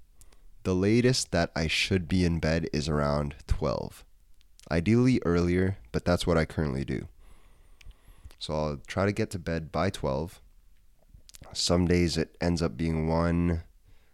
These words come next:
I never really push it past one thirty. But most days I'm sleeping bet-, anywhere from ten P M to twelve thirty A M. That's when I go to bed.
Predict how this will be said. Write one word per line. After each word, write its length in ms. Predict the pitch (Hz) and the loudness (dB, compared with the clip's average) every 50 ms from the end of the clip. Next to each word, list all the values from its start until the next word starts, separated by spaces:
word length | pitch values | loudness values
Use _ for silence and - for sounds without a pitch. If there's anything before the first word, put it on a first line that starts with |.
| - - - - - - - _ - _ - - - - _ - - - - _ - | -20 -20 -20 -20 -20 -20 -20 _ -20 _ -20 -20 -20 -20 _ -20 -20 -20 -20 _ -6
I 100 | 67 85 | -4 -2
never 380 | 85 87 92 92 92 98 95 | 0 0 0 2 2 2 4
really 240 | 90 87 87 87 85 | 4 4 4 2 2
push 260 | - - 92 85 - | 0 0 0 0 0
it 140 | 90 78 - | -2 -2 -2
past 420 | - - 85 76 80 82 - - | -2 0 2 2 2 2 2 0
one 220 | - 82 82 82 80 | 2 2 4 2 2
thirty. 480 | - - 69 78 85 92 104 110 110 - - - - - - - - - - - - - - - - - - - _ _ - - - - - - - - - _ - - - | 0 0 2 2 2 2 2 0 -2 -6 -12 -18 -20 -20 -20 -20 -20 -20 -20 -20 -20 -20 -20 -20 -20 -20 -20 -20 _ _ -20 -20 -20 -20 -20 -20 -20 -20 -20 _ -20 -12 -4
But 180 | 98 98 - | -2 -2 2
most 300 | 90 107 123 143 135 - | 4 6 6 6 6 4
days 320 | 110 104 104 101 101 95 - - - | 4 4 4 4 2 -2 -6 -4 -4
I'm 300 | 78 80 80 80 69 67 - - - | -2 -2 -2 -4 -6 -8 -16 -10 -8
sleeping 540 | - - - - 98 92 - - 90 87 80 | -6 -4 -2 -2 -2 -2 0 0 0 0 -2
bet-, 100 | 90 - - - - | -4 -10 -12 -8 -2
anywhere 300 | - 95 104 107 107 101 | 0 2 4 4 4 2
from 260 | 98 - 95 87 80 73 - - | 2 0 -2 -2 -2 -4 -8 -14
ten 340 | - - - 104 98 110 123 | -14 -8 -2 2 2 2 2
P 220 | - - 113 95 | 0 0 0 0
M 340 | 82 76 78 82 85 87 85 - - - - - - - _ - _ _ _ - _ _ _ | 2 0 0 0 -2 -4 -6 -8 -14 -20 -20 -20 -20 -20 _ -20 _ _ _ -20 _ _ _
to 560 | - - - 82 78 76 71 69 69 71 69 - - - - - - - - | -16 -6 -4 -2 -2 -2 -2 -4 -6 -8 -8 -12 -16 -20 -20 -20 -20 -20 -16
twelve 580 | - - - 85 80 76 76 76 73 - - - - - _ _ _ _ _ _ _ - - - _ _ _ - | -14 -4 0 2 4 4 4 2 -2 -4 -12 -18 -20 -20 _ _ _ _ _ _ _ -20 -20 -20 _ _ _ -4
thirty 440 | - 90 90 85 78 78 76 69 50 | 0 2 4 4 4 4 0 0 0
A 240 | 65 76 76 71 67 | 0 -2 0 0 -2
M. 200 | 62 58 64 - - - - - - - - - - - - _ - - - - | -2 -4 -8 -12 -16 -20 -20 -20 -20 -20 -20 -20 -20 -20 -20 _ -20 -20 -14 -4
That's 220 | - 87 90 - | -4 -2 -2 0
when 140 | - 87 85 | 0 0 0
I 80 | 80 | 0
go 160 | 78 78 80 78 | 0 0 0 0
to 60 | 71 | 0
bed. 300 | 65 71 60 - - | -2 -4 -6 -6 -8